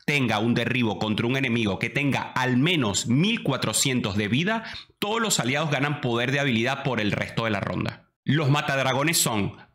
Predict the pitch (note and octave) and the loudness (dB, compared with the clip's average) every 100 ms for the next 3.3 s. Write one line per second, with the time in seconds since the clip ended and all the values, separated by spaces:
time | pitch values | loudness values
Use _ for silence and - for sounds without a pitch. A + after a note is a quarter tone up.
0 | - G#3 A3+ A3 A#3 A3+ - - - F3+ | -4 0 2 2 2 0 -4 -8 -2 0
1 | F#3 F#3+ F#3 G3 - A#2 A#2 D#3+ F#3 G3+ | 2 0 0 -2 -2 0 2 4 4 2
2 | G#3 - D#3 C3+ A#2 A2 G#2 G#2+ G2 - | -2 -2 2 2 2 0 0 0 0 0
3 | - - | -2 -8